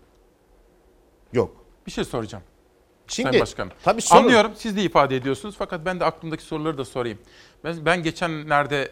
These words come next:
Speaker 2: Ekrem İmamoğlu'na sordum bunu. Yayından sonra da kahve ikram ettim. Melen dedim, Melen. Dedi ki, "İsmail Bey," dedi, "önerdik, reddetti. A K P ve M H P'ler reddettiler," dedi, mecliste dedi. Melen suyuyla ilgili
Speaker 1: Neyi re-,
Speaker 2: tartışmalar.
Speaker 1: neyi reddetmişler?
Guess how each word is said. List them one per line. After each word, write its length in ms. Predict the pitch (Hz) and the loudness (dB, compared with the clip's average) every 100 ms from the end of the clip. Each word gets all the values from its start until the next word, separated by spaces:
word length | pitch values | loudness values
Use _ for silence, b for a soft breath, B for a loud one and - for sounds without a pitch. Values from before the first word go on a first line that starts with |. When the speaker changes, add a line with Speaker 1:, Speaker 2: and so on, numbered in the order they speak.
| - | -8
Speaker 2:
Ekrem 280 | 135 143 143 | -8 -8 -8
İmamoğlu'na 440 | 143 143 123 117 | -10 -6 -6 -8
sordum 480 | - 120 117 135 117 | -8 -4 -4 -4 -4
bunu. 200 | 95 165 _ - | -6 -10 _ -6
Yayından 340 | 120 127 135 | -2 -2 -2
sonra 280 | 131 135 127 | -4 -6 -4
da 180 | 123 - - | -2 -4 -6
kahve 280 | - 120 135 | 0 0 0
ikram 300 | 120 107 95 | -6 -8 -10
ettim. 280 | 95 147 185 _ _ B B B B B B B _ _ _ _ 120 | -12 -16 -18 _ _ B B B B B B B _ _ _ _ -2
Melen 480 | 139 208 175 123 | 8 8 8 4
dedim, 260 | 110 104 104 | -4 -6 -2
Melen. 340 | 135 139 98 90 | 0 0 -2 -4
Dedi 220 | 135 208 | -4 -4
ki, 120 | - | -8
"İsmail 480 | 113 - - 147 185 | -10 -12 -4 -2 0
Bey," 140 | 139 110 | -4 -4
dedi, 180 | 98 - | -6 -6
"önerdik, 580 | 131 156 156 143 123 127 | -4 2 2 2 -2 2
reddetti. 600 | 175 175 131 - - 104 | 2 2 -6 -6 -8 0
A 220 | 127 139 143 | 4 4 4
K 120 | 156 | -4
P 180 | 175 139 | -2 -2
ve 100 | 120 | -2
M 140 | 147 | -2
H 40 | |
P'ler 380 | 147 151 147 107 | -2 0 0 2
reddettiler," 600 | 151 151 123 - 110 104 | 2 0 -4 -2 0 0
dedi, 140 | 104 104 | -2 -2
mecliste 420 | 120 117 - 117 | -4 -4 -4 -2
dedi. 240 | 101 92 b b b | -2 -4 b b b
Melen 420 | 139 170 160 147 110 - | 4 6 6 2 -8 -8
suyuyla 340 | 143 143 139 | -2 0 2
ilgili 280 | 123 110 123 | 0 0 -2
Speaker 1:
Neyi 100 | 147 | -4
re-, 80 | - | 2
Speaker 2:
tartışmalar. 680 | 165 233 170 127 120 101 - | 4 4 0 -2 -4 -6 0
Speaker 1:
neyi 180 | 165 214 | 2 2
reddetmişler? 580 | 202 147 - - 254 | 0 -4 -8 -8 -8